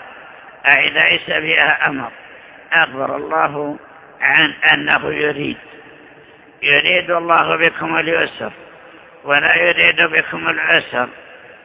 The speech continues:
"ولتكملوا العدة"، أي يريد لتكملوا العدة،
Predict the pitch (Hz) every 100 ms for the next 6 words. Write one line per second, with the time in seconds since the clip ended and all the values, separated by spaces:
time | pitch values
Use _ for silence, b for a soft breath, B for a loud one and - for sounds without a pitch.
0 | - - - - 139 156 160 - 175 175
1 | 165 160 156 156 170 151 135 127 135 -
2 | - - - 147 151 156 156 165 156 160
3 | 160 160 143 160 147 165 156 160 160 156
4 | 151 165 143 135 123 123